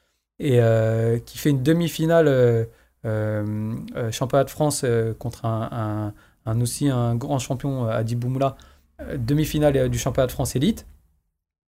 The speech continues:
Et, euh, et il gagne son combat et en fait, euh,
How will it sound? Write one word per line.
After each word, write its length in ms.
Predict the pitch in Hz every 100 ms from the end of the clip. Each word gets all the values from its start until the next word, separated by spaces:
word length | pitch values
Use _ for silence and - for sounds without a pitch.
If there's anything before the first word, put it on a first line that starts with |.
| _ _
Et, 200 | - 143
euh, 320 | 131 123 120 131
et 360 | 175 131 123 120
il 340 | 120 123 131
gagne 160 | 127 139
son 160 | 123
combat 420 | 123 131 160 214 -
et 280 | 156 135 127
en 80 | 120
fait, 260 | 170 180
euh, 220 | 143 127